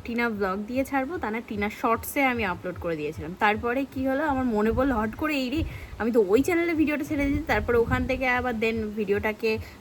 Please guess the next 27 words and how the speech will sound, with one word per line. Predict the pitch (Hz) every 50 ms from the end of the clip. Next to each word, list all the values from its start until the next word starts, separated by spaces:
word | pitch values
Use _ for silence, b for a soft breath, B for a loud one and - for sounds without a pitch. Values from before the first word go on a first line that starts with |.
| -
প্রাইভেট | - 214 214 233 233 269 247 - -
করে | 285 294 311 302
তারপরে | 285 240 208 208 208 226 226 233 240 233
আবার | 214 214 208 226 254 320
এই | 294 - - 202 220 208
চ্যানেল | 240 240 247 254 254
থেকে | 254 285 277 277 285
যেই | - 262 262 254 247 254 -
আপলোড | - 202 196 - 226 240 240
করতে | - - 285 269 262 277 285
গেছি, | 277 277 269 269 - - 381 494 B B B B B B -
তখন | 254 262 262 370 403 392 370
দেখছি | 339 311 254 - - 349 392
যে | 359 285 240 240 233 214 -
আমার, | - 214 220 226 233 240 240
আহ, | 240 226 202 190 190 190 185
ইয়েতে, | 190 196 202 214 208 - 190 170 160 - - - -
মানে | 202 208 196 190 196
বাড়িতে | 190 208 202 214 226 339
কারেন্ট | 339 - 254 247 349 480 539 480
আছে | 370 262 220 220 220
ঠিকই, | - 233 214 233 381
তবে | 381 339 277 262
নেটওয়ার্কের | 233 226 214 208 196 - 185 170 170 170 202 196
প্রবলেম | 190 190 165 143 151 160 175 180
হচ্ছে। | 170 156 - - - 165 - B B B B B B B -
মানে | - 226 226 220 196